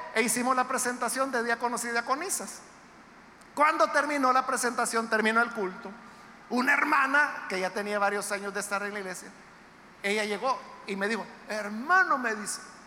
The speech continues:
"¿cómo es posible que hayan puesto a la hermana fulana como diaconisa?". Y yo le dije, "¿Y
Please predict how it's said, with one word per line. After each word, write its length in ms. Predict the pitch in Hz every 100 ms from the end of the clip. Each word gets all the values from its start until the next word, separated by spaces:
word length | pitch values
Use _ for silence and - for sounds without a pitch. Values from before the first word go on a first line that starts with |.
| - - - -
"¿cómo 260 | - 403 370
es 80 | 302
posible 520 | 269 247 294 277 262
que 80 | 269
hayan 240 | 262 240
puesto 300 | 240 240 240
a 40 | 233
la 80 |
hermana 320 | 220 220 220 214
fulana 540 | 214 202 202 185 175 - - -
como 240 | 220 220
diaconisa?". 580 | 208 202 214 226 - - - - - - - - - - - - - - - - -
Y 60 |
yo 80 | 165
le 80 | 170
dije, 140 | 165 139 170
"¿Y 160 | 151